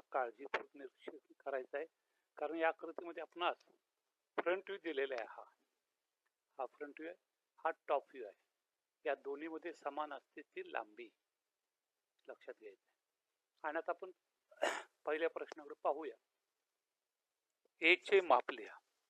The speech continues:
ए कुठं आहे, ह्या सगळ्या टर्म्स आधी पाहून घेऊया आपण. ए, बी, बी चे माप, हे बी इथं आहे. सी चे माप लिहा. सी हा या बिंदूपासून इथपर्यंत असं आपणास सी दाखवलेला आहे.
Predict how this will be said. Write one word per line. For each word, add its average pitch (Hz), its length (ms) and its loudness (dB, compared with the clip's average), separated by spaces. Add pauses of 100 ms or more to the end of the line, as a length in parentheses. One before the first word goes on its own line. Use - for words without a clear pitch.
(640)
ए 156 120 0
कुठं 156 300 0
आहे, 143 200 0
ह्या 147 340 -4
सगळ्या 156 280 -2
टर्म्स 151 360 -6
आधी 143 140 0
पाहून 113 360 -8
घेऊया 98 260 -14
आपण. - 200 -14 (260)
ए, 147 160 0 (1040)
बी, 160 280 -12 (580)
बी 156 220 -14
चे 160 220 -14
माप, 117 240 -16 (120)
हे - 160 -16
बी 147 280 -14
इथं 135 220 -14
आहे. - 140 -16 (1500)
सी 190 160 -6
चे 185 220 -4
माप 160 340 -10
लिहा. 143 180 -16
सी 151 560 -20 (460)
हा 143 200 -4 (380)
या 151 200 2
बिंदूपासून 139 680 -10
इथपर्यंत 135 480 -12
असं 127 200 -14
आपणास 139 300 -14 (640)
सी 151 140 -10
दाखवलेला 127 680 -6
आहे. 156 220 -16